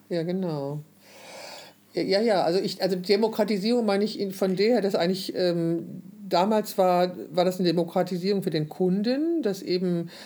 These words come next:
andere Bevölkerungsschichten von sich Porträts anfertigen lassen konnten, weil es preiswerter wurde und, äh, als es, als einen Maler zu beauftragen. Also konnten auch andere Schichten des Bürgertums eben von sich Porträts anfertigen lassen durch die Erfindung der Fotografie.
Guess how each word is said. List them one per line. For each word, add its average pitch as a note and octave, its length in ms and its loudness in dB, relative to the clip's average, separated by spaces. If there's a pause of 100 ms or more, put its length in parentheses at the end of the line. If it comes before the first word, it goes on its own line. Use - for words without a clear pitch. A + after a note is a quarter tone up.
(160)
andere G3 380 2
Bevölkerungsschichten G3 1700 -2
von E3+ 200 0
sich F#3 180 -4
Porträts E3 460 -2
anfertigen G3 640 -2
lassen G3 320 -2
konnten, B3 540 -4 (460)
weil E3 120 2
es D#3+ 120 -4
preiswerter F#3 800 0
wurde B3 460 2 (100)
und, F3 440 -6
äh, E3 200 -2 (260)
als D#3+ 340 -4
es, D#3 240 -8 (160)
als D#3+ 200 -6
einen D#3 100 0
Maler D3+ 320 2
zu F3+ 160 -6
beauftragen. A#3 840 -2 (340)
Also D#3+ 180 -2
konnten E3 300 -2
auch C#3 80 -2
andere F#3 320 0
Schichten F#3+ 380 -4
des D3+ 140 -2
Bürgertums D#3+ 680 -2
eben D3 440 -6
von D3+ 200 -4
sich D#3 160 -10
Porträts D3+ 400 -4
anfertigen D3 540 -4
lassen D#3 340 -4
durch D3 160 -4
die - 120 -6
Erfindung D3+ 440 -4
der D3+ 100 -2
Fotografie. D3+ 760 -8